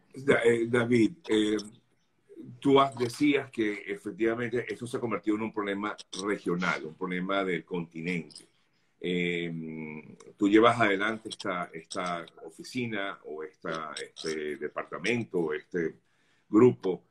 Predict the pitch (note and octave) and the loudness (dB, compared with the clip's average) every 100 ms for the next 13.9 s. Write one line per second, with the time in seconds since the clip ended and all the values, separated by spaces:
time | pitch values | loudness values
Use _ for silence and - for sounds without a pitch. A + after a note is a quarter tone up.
0 | _ _ E2 E2 - E2 - D#2+ F2+ F2+ | _ _ -6 -4 -4 -6 -2 -2 0 2
1 | F2 F2 F#2 G2 F2 E2+ F#2 F2 D#2+ C#2 | 2 0 -4 -4 -4 -4 -2 0 -2 -4
2 | - D2 B1 B1+ D2 D#2 F#2 G#2+ F2 D#2 | -10 -10 -10 -12 -6 0 4 4 2 -2
3 | - - - - - E2 D#2+ - - D#2+ | -6 -6 -6 -6 -8 -8 -8 -14 -12 -8
4 | E2 D#2 D#2+ F2 - _ _ _ _ - | -6 -6 -6 -8 -10 _ _ _ _ -10
5 | D#2+ D2+ C#2+ D2+ D2+ - D#2+ D#2 E2 E2 | -6 -4 -4 -6 -6 -4 -2 -2 -4 -8
6 | - D#2 D2 C#2 C2+ - C#2+ D2+ - D#2 | -10 -10 -10 -12 -16 -12 -8 -8 -6 -6
7 | C#2+ C#2+ - E2 - - _ _ _ - | -6 -6 0 0 0 -10 _ _ _ 6
8 | A#2+ B2 - D#3+ D#3+ - E3+ E3 D#3+ - | 8 8 6 4 4 6 6 6 2 -2
9 | - C#3 G#2+ - F2 D2+ _ F2+ G2 G#2 | 2 2 2 -6 -8 -8 _ -6 -2 0
10 | G#2 G#2 B2+ B2 B2 A#2+ G2 F2 D#3 E3 | -2 -2 -2 -2 -2 -6 -6 -6 0 0
11 | F2+ - F2 G#2 G2+ G#2 F#2+ A2+ G2 F2 | 0 -8 -8 -6 -4 -6 -6 -6 -6 -6
12 | D#2 - - - - _ _ - F2+ F2 | -6 -8 -12 -16 -20 _ _ -6 -4 -2
13 | E2 D#2 D2 C#2+ - D#2 D#2 D2+ | -4 -4 -6 -8 -6 -4 -4 -6